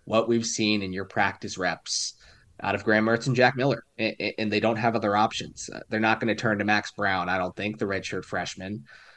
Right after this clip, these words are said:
Uh, they're not gonna turn to a walk-on, even if, uh, Austin Simmons were to reclassify. You know, he's seventeen years old, highly rated as he may be. Obviously, they would never turn to that guy. So you got these two, and,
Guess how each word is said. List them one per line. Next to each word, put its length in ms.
Uh, 260
they're 100
not 200
gonna 120
turn 200
to 80
a 100
walk-on, 520
even 260
if, 300
uh, 360
Austin 400
Simmons 480
were 560
to 120
reclassify. 800
You 160
know, 240
he's 320
seventeen 500
years 220
old, 460
highly 340
rated 340
as 140
he 140
may 160
be. 420
Obviously, 600
they 120
would 200
never 240
turn 280
to 100
that 260
guy. 260
So 520
you 140
got 240
these 220
two, 360
and, 160